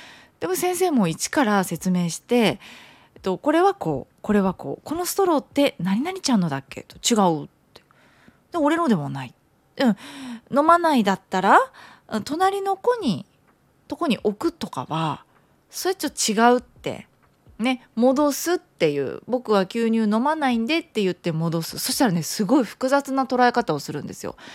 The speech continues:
「じゃあ何々ちゃんはこれをしたらダメってこと？」とか、「じゃあ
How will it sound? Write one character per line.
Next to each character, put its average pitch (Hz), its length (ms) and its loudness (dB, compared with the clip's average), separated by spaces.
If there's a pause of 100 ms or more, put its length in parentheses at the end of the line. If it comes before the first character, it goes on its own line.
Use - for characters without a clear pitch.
(300)
「じ 370 80 4
ゃ 440 60 10
あ - 20 6
何 277 240 4
々 370 240 0
ち - 100 -4
ゃ 226 60 4
ん 196 80 2
は 165 160 -2 (240)
こ 226 140 2
れ 254 80 8
を 262 80 4
し - 80 -4
た 269 100 0
ら 208 80 4
ダ 160 140 -4
メ 190 140 2
っ - 20 0
て 180 160 -6
こ 139 140 -10
と？」 156 240 -10
と - 120 -18
か、 - 180 -10 (240)
「じ 349 80 4
ゃ 311 40 8
あ 269 60 -4